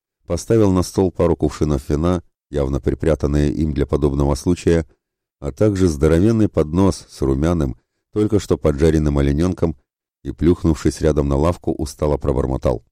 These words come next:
"Все, хватит с меня, увольняюсь. Не мое это явно, не мое. Уж лучше писарем штаны просиживать". Споро принявшись за трапезу, друзья в то же время поведали князю о своих приключениях.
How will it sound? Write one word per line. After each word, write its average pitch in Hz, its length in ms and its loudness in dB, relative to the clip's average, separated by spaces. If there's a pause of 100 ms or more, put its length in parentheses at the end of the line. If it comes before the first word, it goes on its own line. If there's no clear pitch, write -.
(560)
"Все, 85 260 0 (160)
хватит 90 380 -2
с - 80 -10
меня, 71 320 0
увольняюсь. 82 680 0 (420)
Не 107 160 0
мое 101 360 4
это 95 180 2
явно, 82 420 2 (140)
не 92 140 -4
мое. 85 360 2 (540)
Уж 98 220 -6
лучше 120 320 2
писарем 104 400 2
штаны 87 300 0
просиживать". 67 540 0 (1040)
Споро 69 380 -4
принявшись 71 580 -2
за 69 120 -4
трапезу, 82 560 0 (320)
друзья 80 480 0
в 117 80 -6
то 107 100 2
же 90 140 4
время 92 320 4
поведали 78 540 2
князю 78 380 0
о 69 40 0
своих 71 320 -2
приключениях. 67 760 -4